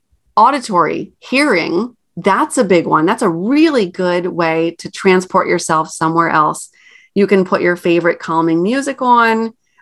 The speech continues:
Um, you can listen to a podcast. You can kind of zone out, um, tune out all the other noises around you. So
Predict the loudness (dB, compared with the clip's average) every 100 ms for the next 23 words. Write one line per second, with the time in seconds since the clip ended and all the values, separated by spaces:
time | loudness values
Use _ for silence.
0 | -2 2 2 2 0 -2 -4 -6 -2 -4
1 | -2 0 2 2 -2 -2 0 -2 -2 -4
2 | -4 -2 -2 -2 -2 0 2 2 2 2
3 | 4 4 2 -6 -20 _ _ _ 0 2
4 | 2 -2 -4 -2 2 4 2 2 0 0
5 | 0 -2 -4 -2 -2 -2 -4 -6 -6 -2
6 | 2 4 2 2 0 0 -6 _ -10 0
7 | 2 2 0